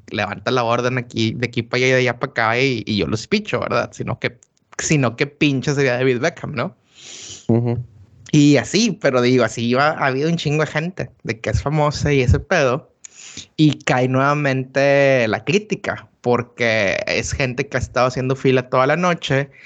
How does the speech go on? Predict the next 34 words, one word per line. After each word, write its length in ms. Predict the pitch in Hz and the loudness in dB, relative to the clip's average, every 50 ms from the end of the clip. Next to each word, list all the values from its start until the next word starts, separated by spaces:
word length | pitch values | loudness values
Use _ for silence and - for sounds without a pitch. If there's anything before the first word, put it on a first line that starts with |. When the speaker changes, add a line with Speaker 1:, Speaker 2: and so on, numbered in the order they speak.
| - - - - _ _ - | -20 -20 -20 -20 _ _ -4
Speaker 1:
y 100 | - - | -4 -2
se 160 | - - 131 | 0 0 0
han 160 | 117 117 117 | 0 0 0
desplegado 680 | 110 - - - - 147 147 143 131 123 - 117 117 120 | 2 2 2 2 2 0 0 0 0 0 0 0 0 0
los 200 | 127 123 123 - | 0 -2 -4 -4
cuerpos 340 | - 127 135 131 - 131 131 | -2 -4 -4 -4 -4 -2 -2
de 80 | 139 | -2
seguridad, 420 | 131 - 139 127 123 123 120 120 120 | 0 2 2 2 2 4 2 2 0
así 180 | 113 - 135 131 | 0 -2 -4 -4
como 180 | - 165 190 | -2 0 0
es 160 | 196 - - - - | 0 -2 -4 -8 -6
en 120 | - 160 160 | -2 0 2
Monterrey 600 | 160 151 147 135 - 143 127 120 135 135 135 131 | 2 2 0 0 0 -2 0 2 2 2 0 0
cuando 460 | - 160 160 165 165 165 165 156 143 | -2 -2 -2 -2 0 2 2 4 4
hay 160 | 139 139 139 | 4 4 2
este 280 | 147 143 - - - 170 | 2 2 0 2 2 0
operativo 520 | 160 160 - 139 127 127 - 135 143 139 | 0 2 0 -4 -2 0 2 0 0 0
Carrusel 540 | - 170 143 135 - - 190 165 131 127 - _ _ _ _ _ _ _ - | -2 -2 -2 -2 0 0 0 0 0 -4 -10 _ _ _ _ _ _ _ -4
Speaker 2:
Ujú. 360 | - 117 113 127 131 151 170 - - _ _ _ _ - | -2 0 2 2 2 0 -2 -6 -10 _ _ _ _ -2
Speaker 1:
para 180 | 139 127 120 | 0 0 2
los 220 | 117 110 104 - - | 2 0 -2 -4 -2
homeless. 360 | 151 160 160 139 - - - | -2 -2 0 -2 -4 -4 -4
Bueno, 220 | 113 113 104 87 | -2 -2 -2 -2
aquí 160 | 104 - - - | -4 -6 -8 -8
es 80 | - | -6
para 180 | - 131 127 135 | -4 -2 0 0
la 80 | 131 | 0
gente 320 | 127 - 110 107 107 113 - | -2 -2 -6 -8 -8 -8 -6
que 100 | - 117 | -4 -2
hace 140 | - - 135 | 0 0 0
la 100 | 135 120 | 0 -2
fila 460 | - - 139 151 165 185 220 226 - - _ _ _ - - - _ _ - | 0 0 2 4 4 2 2 0 -6 -18 _ _ _ -20 -20 -20 _ _ -4
y 120 | - 131 | 0 2
hay 120 | 131 135 | 2 2